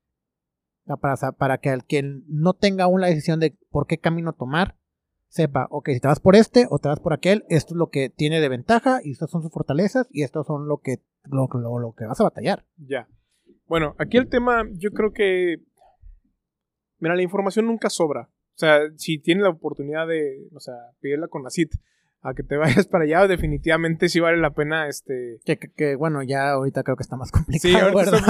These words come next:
Speaker 2: un poquito complicado, sí. Pero, o sea, si, si hay una oportunidad de estudiar o de la oportunidad de leer o lo que sea, hay muchos libros bastante buenos. Y, este, la información nunca va, va a sobrar. Sin embargo, el tema de la escuela, si pudiéramos decir alguna desventaja,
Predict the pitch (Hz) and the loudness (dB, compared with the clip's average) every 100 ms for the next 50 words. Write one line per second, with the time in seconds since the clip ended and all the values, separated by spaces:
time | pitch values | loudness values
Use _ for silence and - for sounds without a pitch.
0 | 208 226 220 220 190 180 170 151 147 147 | 6 4 0 -2 0 0 0 -2 -4 -10
1 | _ _ - 170 180 175 202 226 196 208 | _ _ -4 -4 -2 -2 -4 -4 -4 -2
2 | 226 226 214 202 180 180 196 - 160 170 | -2 -6 -8 -6 -2 0 -2 -2 2 4
3 | 180 165 147 139 147 143 151 175 143 156 | 4 4 0 0 -4 0 2 4 4 2
4 | 156 139 - 151 156 156 151 160 165 165 | 0 -2 -4 0 0 0 -4 -4 -8 -12
5 | 151 _ - 143 151 160 139 143 143 151 | -14 _ -8 -2 0 -2 -6 -12 -8 -6
6 | 147 180 - _ _ - - _ _ 131 | -6 -8 -12 _ _ -20 -20 _ _ -2
7 | 131 123 - 131 123 120 143 147 151 139 | -2 -4 -6 -4 -4 -4 -4 -4 -8 -4
8 | 175 185 185 185 175 170 156 151 160 151 | -2 0 2 2 2 -2 -6 -6 -4 -4
9 | 135 _ _ - 165 156 156 175 196 208 | -6 _ _ -8 -6 -4 -2 0 2 0
10 | 190 - 156 147 143 165 180 220 190 - | -2 -6 -6 -6 -6 -4 -2 -2 -2 -4
11 | 180 196 190 175 151 143 180 175 151 156 | -2 0 -2 -6 -6 -6 -4 -6 -4 -6
12 | 160 180 165 135 131 135 175 | -6 -6 -6 -6 -8 -6 -4